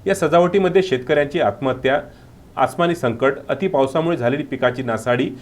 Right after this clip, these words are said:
अशा ज्वलंत प्रश्नांच्या संदर्भात उजाळा या तान्हा पोळ्यातून देण्यात आला.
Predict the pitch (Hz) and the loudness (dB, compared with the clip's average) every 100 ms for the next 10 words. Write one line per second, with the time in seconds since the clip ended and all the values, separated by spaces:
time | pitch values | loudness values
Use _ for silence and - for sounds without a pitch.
0 | - - - 170 123 139 185 196 - 123 | -14 -10 -4 -2 2 2 2 0 -2 -2
1 | 147 151 151 170 110 110 123 131 156 139 | -2 -4 0 0 0 -2 -2 0 2 2
2 | - 131 123 120 135 - - 151 151 143 | 0 -2 2 2 2 -2 -4 2 2 4
3 | 185 185 147 143 175 127 120 - 117 110 | 2 4 4 4 0 2 2 2 2 2